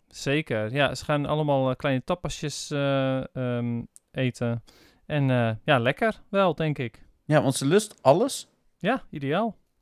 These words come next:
Speaker 2: Ja.
Speaker 1: Dat is dan
Speaker 2: Ja.
Speaker 1: toch even anders dan, eh, de vrouwen die bij Ilja zijn.
Speaker 2: <laughs> Ja, daar zit wel, eh, ik
Speaker 1: Hm.
Speaker 2: bedoel vooral de Nederlandse vrouwen, hè, Monique en Kim. Ja, die hebben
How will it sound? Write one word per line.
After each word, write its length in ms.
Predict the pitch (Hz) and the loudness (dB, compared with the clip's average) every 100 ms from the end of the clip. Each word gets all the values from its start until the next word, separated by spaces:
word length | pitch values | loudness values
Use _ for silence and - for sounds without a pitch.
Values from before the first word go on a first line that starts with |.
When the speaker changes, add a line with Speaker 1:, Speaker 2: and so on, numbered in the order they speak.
| _ | _
Speaker 2:
Ja. 240 | - 175 233 - _ _ _ | 0 0 0 -10 _ _ _
Speaker 1:
Dat 80 | 156 | -10
is 40 | - | -2
dan 100 | 151 | 2
Speaker 2:
Ja. 60 | |
Speaker 1:
toch 140 | 127 127 | 2 2
even 200 | 151 151 | 0 0
anders 280 | 143 151 156 | 0 0 0
dan, 160 | 175 175 | 0 2
eh, 300 | 180 180 175 170 | 0 0 0 -2
de 80 | 165 | -4
vrouwen 320 | - 175 175 | 0 0 0
die 100 | 170 | 0
bij 120 | 165 | -2
Ilja 300 | 170 196 156 | -2 -2 -2
zijn. 340 | 117 113 127 117 _ | -2 -6 -10 -12 _
Speaker 2:
<laughs> 400 | - - - - | -14 -14 -16 -6
Ja, 260 | 139 135 | 2 2
daar 180 | 139 131 | 2 -2
zit 220 | - - | -4 -8
wel, 320 | - 175 160 156 | -6 -2 2 4
eh, 160 | 147 | 4
ik 300 | 147 - - | 2 -2 -12
Speaker 1:
Hm. 80 | - | -2
Speaker 2:
bedoel 160 | 135 147 | 2 2
vooral 220 | - 151 | 4 4
de 80 | 143 | 6
Nederlandse 420 | 139 165 135 110 | 6 8 6 2
vrouwen, 280 | 98 98 107 | 2 4 4
hè, 60 | |
Monique 380 | 143 131 131 127 | 4 4 2 0
en 80 | 120 | -2
Kim. 240 | 131 120 | 0 0
Ja, 140 | 101 107 | 0 0
die 160 | 104 | 0
hebben 380 | 117 120 117 113 | 0 2 2 0